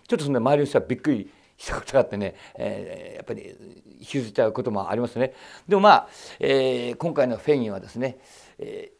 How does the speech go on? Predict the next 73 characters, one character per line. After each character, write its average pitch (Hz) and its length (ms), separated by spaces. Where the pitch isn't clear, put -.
ー、 - 40
も 175 60
し - 80
か 196 140
す 202 100
る 202 60
と 208 100
や 202 100
っ 202 40
ぱ 208 120
り 180 200
引 - 120
き 190 80
ず 185 140
る 180 160
可 - 140
能 208 200
性 202 260
は 190 480
あ 214 120
る 208 80
か 202 120
も 190 100
し 190 160
れ 202 100
な 220 140
い 208 80
け 196 80
ど 202 140
も、 226 280
え 123 760
ー、 143 40
ま 117 1300
あ、 78 40
そ - 140
う 110 40
だ 123 100
な、 185 400
役 123 240
に 214 100
入 139 140
っ - 80
た 139 100
ら 101 760
そ - 140
の 131 60
ま 139 80
ま 151 100
行 160 80
っ - 20
ち - 80
ゃ 220 40
う - 20
か 208 80
も 135 60
し 110 80
れ 156 80
ま 170 40
せ 202 100
ん 196 80
ね。 208 220
あ 135 80
の、 135 220
で 190 80
も 160 440
お 190 40
家 208 200
に 226 80
帰 240 120
っ 233 60
た 233 100
時 214 200
は、 226 260